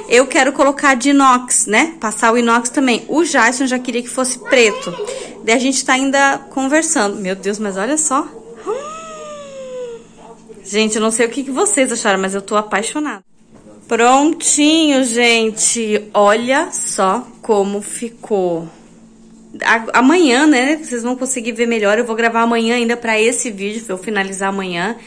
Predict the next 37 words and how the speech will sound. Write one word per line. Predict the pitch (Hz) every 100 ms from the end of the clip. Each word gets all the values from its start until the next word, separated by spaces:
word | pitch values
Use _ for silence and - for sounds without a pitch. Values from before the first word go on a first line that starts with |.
| - - - -
Mas | 208 208
só | - -
pra | 285
mostrar | 269 269 262
pra | 254
vocês | 226 233 247
aqui | 233 233 -
como | - 220 240
ficou | 240 233 226 233
aqui | 226 226 226
em |
cima. | 220 - 233
Então, | 226 233
eu | 220
já | 196 214 214
terminei. | 262 294 262 233 190 190 254 - - - - - -
Daí | 247 277
surgiu | 330 370 294 302
a | 262
dúvida | 262 254
entre | 247 240
eu | 226
e |
o | 214
Jai, | 226 226
se | 226
a |
gente | 220 233
pegou, | - 226 214
o |
que | 220 247
que | 269
eu |
fiz | 262 240
aqui, | 240 - 196
gente? | 160 170 - -
Ó, | 160